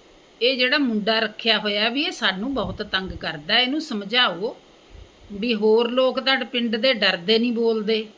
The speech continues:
ਵੀ ਇਹ ਸਾਡੇ ਘੜੇ ਭੰਨ ਦਿੰਦਾ, ਅਸੀਂ ਗਰੀਬ ਲੋਕ ਰੋਜ਼ ਕਿੱਥੋਂ ਘੜਾ ਲਿਆਈ ਜਾਈਏ? ਵੀ ਆਹ ਦੇਖ ਲਓ,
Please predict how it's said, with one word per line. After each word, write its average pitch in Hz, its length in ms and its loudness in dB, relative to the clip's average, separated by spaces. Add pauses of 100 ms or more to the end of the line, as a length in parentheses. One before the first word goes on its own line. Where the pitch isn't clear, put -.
(1500)
ਵੀ 262 300 -2
ਇਹ 262 220 4
ਸਾਡੇ 220 500 0
ਘੜੇ 277 160 4
ਭੰਨ 240 320 0
ਦਿੰਦਾ, 208 280 0
ਅਸੀਂ 220 180 -6
ਗਰੀਬ 196 340 -4
ਲੋਕ 220 320 0
ਰੋਜ਼ 202 340 -2
ਕਿੱਥੋਂ 214 420 -10
ਘੜਾ 254 280 -2
ਲਿਆਈ 233 320 0
ਜਾਈਏ? 190 440 -4 (1700)
ਵੀ 196 220 0
ਆਹ 233 180 6
ਦੇਖ 208 260 0
ਲਓ, 226 240 0